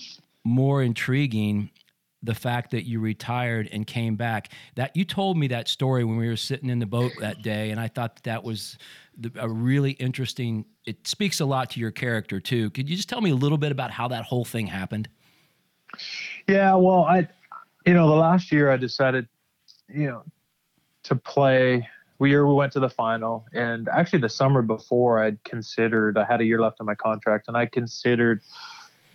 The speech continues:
Speaker 2: you know, retiring because the year before that, Isaiah, our son, was born, and, you know, with Carrie Tour and me playing, it's like, he just, I, I, it just tore me up. I wanted to be with,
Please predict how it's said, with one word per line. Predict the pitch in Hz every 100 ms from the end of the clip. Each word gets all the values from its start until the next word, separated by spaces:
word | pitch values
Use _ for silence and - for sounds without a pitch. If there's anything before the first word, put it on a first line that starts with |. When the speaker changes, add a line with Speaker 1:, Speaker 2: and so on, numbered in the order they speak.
| - - - _ -
Speaker 2:
you | 131
know, | 120 110 107 - - - _ _ _ _ _ _ _ - 147
retiring | 139 - 127 120 117 120
because | 120 - 131 117 113
the | 120
year | 123
before | 110 113 139 143
that, | 127 117 113
Isaiah, | 113 120 120 117 110 - -
our | 107
son, | - 123 120
was | 117 -
born, | 110 110 117 113
and, | 107 104
you | 110
know, | 113
with | 110 110 - _ -
Carrie | - 117 113
Tour | - 117 117 117
and | 107 104
me | 113 113
playing, | - 117 117 117 113
it's | 107 101 110
like, | 107 101 - _ - - _ _ _ _ _ _ _ _
he | 147
just, | 135 117 -
I, | -
I, | - - - _ -
it | 131
just | 139 120
tore | - - 127
me | 113 110
up. | 131 113 113
I |
wanted | 113 113 110
to |
be | 107 113
with, | 107